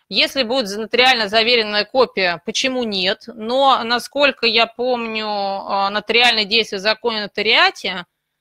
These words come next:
э, такие действия за нотариусом не закреплены. Поэтому как это будет выглядеть на самом деле, не могу вам ответить на этот вопрос. Но если такая, э, документ нотариально заверен будет предоставить, то да, то есть фактически человек представляет и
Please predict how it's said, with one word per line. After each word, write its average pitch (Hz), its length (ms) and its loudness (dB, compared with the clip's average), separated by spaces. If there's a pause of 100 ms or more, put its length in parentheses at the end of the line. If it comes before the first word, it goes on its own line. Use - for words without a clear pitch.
(160)
э, 196 340 0
такие 269 360 0
действия 240 260 0
за 233 100 -4
нотариусом 208 520 0
не 208 100 -4
закреплены. 196 720 -6 (320)
Поэтому 190 380 -6
как - 220 0
это 202 240 -4
будет 185 320 -10
выглядеть 190 400 -4
на 196 120 -2
самом 302 360 0
деле, 214 320 4
не 208 120 -2
могу 214 260 0
вам 175 140 -2
ответить 170 300 -6
на 180 60 -8
этот 175 140 -10
вопрос. 302 480 2 (400)
Но 208 120 -4
если 214 400 2
такая, 190 1120 2
э, - 20 -6
документ 196 640 -2
нотариально 190 460 -2
заверен 185 360 0
будет 185 280 -8
предоставить, 202 680 0
то 185 140 -4
да, 254 340 0
то - 80 -2
есть 277 120 -2
фактически 208 440 -4
человек 285 300 0
представляет 220 600 0
и 220 220 -2